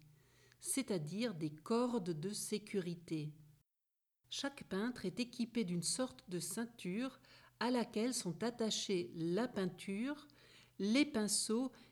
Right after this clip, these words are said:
et d'autres outils nécessaires au travail. Des filets de protection tendus sous les zones de travail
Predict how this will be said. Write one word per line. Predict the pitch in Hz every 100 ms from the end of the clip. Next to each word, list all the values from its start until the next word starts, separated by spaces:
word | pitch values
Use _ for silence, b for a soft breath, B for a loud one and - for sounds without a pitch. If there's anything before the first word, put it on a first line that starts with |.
| B -
et | 208
d'autres | 220 262 - 233 180
outils | 190 - 240 247
nécessaires | 208 220 220 202 214 208
au | 185
travail. | 185 185 160 156 151 147 - - - _ _ _ _ _ _ _ _ _ _ -
Des | 156
filets | 156 - 269 269
de | 180
protection | 180 170 165 175 - - 247 240 -
tendus | - 202 196 170 151
sous | - - 302
les | 269 226
zones | 185 196 160
de |
travail | 151 - 160 165 175 240